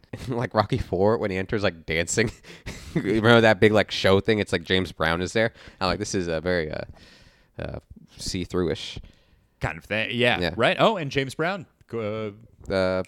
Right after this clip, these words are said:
Speaker 1: wrestler guy.
Speaker 2: yeah, the
Speaker 1: Yeah.
Speaker 2: wrestler guy, gorgeous, uh,
Speaker 1: George.
Speaker 2: what's his fame? Yeah, yeah, yeah, Gorgeous George. There's also one Rocky reference from Muhammad Ali's career that I didn't realize was a thing,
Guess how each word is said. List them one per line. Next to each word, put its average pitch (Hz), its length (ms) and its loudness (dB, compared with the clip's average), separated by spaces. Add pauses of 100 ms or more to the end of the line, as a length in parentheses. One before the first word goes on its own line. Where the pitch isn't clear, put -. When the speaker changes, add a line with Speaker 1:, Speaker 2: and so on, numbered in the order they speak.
(160)
Speaker 1:
wrestler 110 380 -2
guy. 82 160 -8
Speaker 2:
yeah, 170 240 4
the 151 80 0
Speaker 1:
Yeah. - 60 4
Speaker 2:
wrestler 156 260 -2
guy, 156 360 -4
gorgeous, 156 760 -6
uh, 165 260 -6
Speaker 1:
George. 98 520 2
Speaker 2:
what's 220 180 -12
his - 120 -12
fame? 82 380 -6
Yeah, 165 240 -2
yeah, 180 220 4
yeah, - 60 0
Gorgeous 110 320 -4
George. - 420 -8 (680)
There's 135 260 2
also 127 640 4 (160)
one 123 380 2
Rocky 104 560 0
reference 95 760 -2 (180)
from 95 640 2 (260)
Muhammad 98 320 -2
Ali's 90 340 0
career 98 460 0
that 82 140 -2
I 85 80 0
didn't 95 280 -4
realize 90 440 -2
was 87 160 -8
a 80 40 -10
thing, 82 640 -4